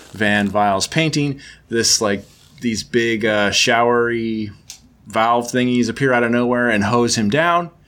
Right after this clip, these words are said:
Human Torch down. So now he has no, uh, you know, flame, and he goes, "That sucked."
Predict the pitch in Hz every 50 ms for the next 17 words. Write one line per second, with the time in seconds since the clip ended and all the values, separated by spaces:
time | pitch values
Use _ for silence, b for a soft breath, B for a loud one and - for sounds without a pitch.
0 | b b b b - 135 127 120 113 - 123 117 117 - - 127 135 143 151 160
1 | 160 156 - - 104 95 98 101 98 95 92 98 95 92 90 87 80 - 98 90
2 | 87 87 85 85 85 - - - - - - 90 82 80 78 73 73 85 92 85
3 | 78 76 71 - - - - - - - 104 113 131 147 151 147 131 101 95 92
4 | 92 87 82 - - - - - - - - 92 117 127 - - - 117 131 151
5 | 156 - -